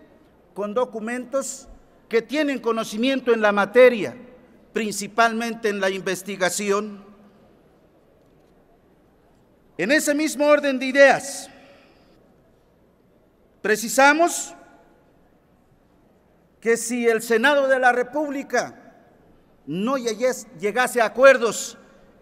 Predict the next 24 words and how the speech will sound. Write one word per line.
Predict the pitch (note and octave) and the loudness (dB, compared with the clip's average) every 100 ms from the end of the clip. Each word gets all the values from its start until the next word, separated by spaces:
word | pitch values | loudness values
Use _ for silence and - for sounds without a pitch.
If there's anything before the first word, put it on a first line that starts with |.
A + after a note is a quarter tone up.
| _ | _
en | F3 G3+ | -8 -6
la | |
nominación, | G3+ G3+ G#3 G3+ G3+ C4+ D#4 D#4+ C#4+ - - - - - _ _ _ _ _ _ _ _ _ _ _ _ _ _ _ | -4 -4 -4 -4 0 2 4 2 -8 -20 -20 -20 -20 -20 _ _ _ _ _ _ _ _ _ _ _ _ _ _ _
sea | - - - D#4 C#4 D#3+ - - - - - _ _ _ _ A#2+ | -16 -8 8 10 10 4 -6 -18 -20 -20 -20 _ _ _ _ -6
la | D#3 F#3 | -2 2
Cámara | B3 B3+ A#3 A3 | 2 2 4 4
de | G#3+ | 2
Diputados | G#3+ G#3+ - B3 C#4+ D4+ - - - - - - _ _ _ _ _ _ | -4 -12 4 6 6 2 -2 -14 -18 -20 -20 -20 _ _ _ _ _ _
la | C3 D#3+ F3 | -4 -4 -2
que, | F#3+ | -8
siguiendo | G#3 G3 A#3 A#3+ A3+ | -8 0 2 2 0
el | G#3 | -2
mismo | A#3 A#3 A#3 G#3 F3+ | -4 -4 -2 -4 -4
procedimiento, | G3+ G3 G3+ F#3+ G3+ C4 B3+ - A#3 G3+ - - - _ - _ _ _ | -4 -4 -4 -4 -2 -2 -2 0 0 -2 -12 -20 -20 _ -20 _ _ _
tenga | G#3+ A#3 G#3+ | -4 0 -2
que | G3+ A3 | 0 -2
nombrar | G3+ F#3 G#3+ A3 A3 G3+ - - - - - _ _ _ _ _ _ _ | -2 0 4 4 2 -4 -16 -20 -20 -20 -20 _ _ _ _ _ _ _
al | E3 E3+ | -6 -4
procurador | F3 E3 E3+ E3 E3+ G3+ | -8 -8 -4 -2 0 -4
o | F#3+ | -4
procuradora | F3+ E3 E3 D#3 D#3+ E3+ F3 | -6 -8 -6 -6 -4 -4 -6
de | F3 | -8
este | E3+ F#3 | -12 -14
país. | F3+ F3 F3+ F#3 - - - | -4 -4 -4 -10 -12 -14 -18